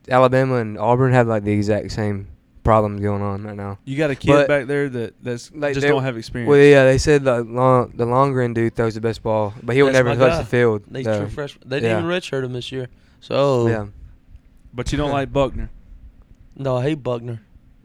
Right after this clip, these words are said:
Speaker 1: They're saying he's, like, yeah, I think it's, it's gotta be Milroe.
Speaker 3: They
Speaker 1: I think
Speaker 3: keep
Speaker 1: y'all need to
Speaker 3: saying
Speaker 1: play
Speaker 3: he's,
Speaker 1: though.
Speaker 3: they keep saying he's trying to learn the offense, but
Speaker 2: Dude, that's his offense. Like, he,
Speaker 3: No.
Speaker 2: he, he was with that O C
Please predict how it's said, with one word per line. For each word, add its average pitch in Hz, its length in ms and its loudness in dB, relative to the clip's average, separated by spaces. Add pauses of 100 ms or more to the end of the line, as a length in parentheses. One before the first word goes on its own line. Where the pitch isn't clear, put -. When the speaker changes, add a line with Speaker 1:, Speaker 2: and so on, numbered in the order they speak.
(140)
Speaker 1:
They're 110 100 -10
saying 113 240 -4
he's, 104 200 -10
like, 104 220 -14 (920)
yeah, 113 200 -2
I 113 40 -4
think 113 160 -6
it's, - 340 -10 (500)
it's - 100 -12
gotta 151 160 2
be 139 120 -2
Milroe. 117 480 -2
Speaker 3:
They 131 200 -14
Speaker 1:
I - 20 -10
think 147 180 0
Speaker 3:
keep 165 40 -2
Speaker 1:
y'all 143 120 2
need - 80 2
to 147 60 0
Speaker 3:
saying 127 100 -2
Speaker 1:
play 117 140 2
Speaker 3:
he's, 110 80 0
Speaker 1:
though. 104 160 -4 (220)
Speaker 3:
they 151 80 -10
keep 160 240 -16
saying 143 280 -8
he's 120 280 -10
trying 127 240 -10
to 110 60 -12
learn 110 320 -8
the 104 80 -10
offense, 107 560 -10
but - 200 -18 (300)
Speaker 2:
Dude, 202 360 -2
that's 160 220 -4
his 196 180 0
offense. 165 600 -4
Like, 113 200 -8
he, - 60 -10
Speaker 3:
No. 117 440 -8 (800)
Speaker 2:
he, 151 160 -4
he 160 140 -8
was 165 140 -6
with 190 140 -6
that 175 120 -4
O 170 120 -4
C 202 320 -12